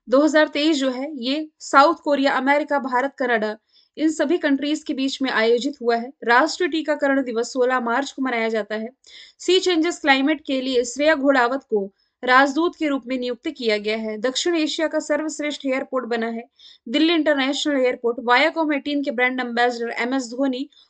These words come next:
और प्रिजर आर्किटेक्चर अवार्ड मिला है इंग्लैंड के सर डेविड चिपरफील्ड को।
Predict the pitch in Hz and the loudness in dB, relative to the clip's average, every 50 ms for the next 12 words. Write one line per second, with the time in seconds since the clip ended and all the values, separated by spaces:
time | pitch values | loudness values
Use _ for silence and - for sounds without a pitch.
0 | _ _ - 294 285 302 339 349 294 294 392 392 370 320 294 277 294 302 269 262 | _ _ -2 -2 0 2 0 0 2 2 2 4 4 4 4 2 -2 -6 -8 -8
1 | - - 285 277 269 262 240 262 269 285 285 277 269 233 226 233 240 262 254 - | -6 -2 -2 0 0 0 0 2 0 2 2 2 2 2 0 -2 -2 -4 -4 -4
2 | 269 254 262 262 262 285 294 285 - - 226 247 247 - 294 294 302 262 226 220 | -4 -2 0 0 0 0 0 -2 -2 -2 -4 -4 0 0 0 0 2 2 2 2
3 | 214 247 262 - - 233 - 233 254 - - 330 311 269 226 190 185 190 190 - | 2 2 -2 -4 -8 -6 -4 -4 -4 -2 -2 -2 0 0 -2 -2 -4 -6 -8 -10